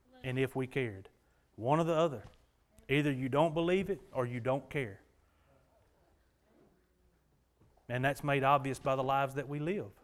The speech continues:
not the words that we say. You can tell me what you want to, but go live it. Show me. Montana comes all the time. Now, I'll tell you this story and I'm gonna quit.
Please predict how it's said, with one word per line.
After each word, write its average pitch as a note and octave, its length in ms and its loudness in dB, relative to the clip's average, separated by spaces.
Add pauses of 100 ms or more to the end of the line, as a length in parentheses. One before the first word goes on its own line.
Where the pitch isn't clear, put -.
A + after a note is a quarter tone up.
(280)
not C3 260 0
the D3+ 80 -2
words C#3+ 340 0
that B2 140 -8
we A#2 120 -8
say. B2 300 -10 (260)
You D3+ 100 -4
can D#3 180 -4
tell D3+ 180 0
me D3+ 120 -2
what C3 240 -4
you E3 80 -4
want F3+ 240 -6
to, G#2+ 60 -12 (720)
but E3+ 120 -2
go G3 120 6
live G#3 280 2
it. A2+ 120 -10 (460)
Show A3 220 4
me. C3 200 -4 (260)
Montana D#3+ 400 4
comes D#3 240 0
all D#3 180 10
the D#3+ 80 2
time. C#3+ 260 2
Now, C#3 200 8
I'll D3+ 80 8
tell D#3+ 140 4
you D3+ 120 2
this D3+ 160 2
story E3 240 0
and D3 80 -2
I'm D3 80 -4
gonna D#3 120 -4
quit. - 340 -2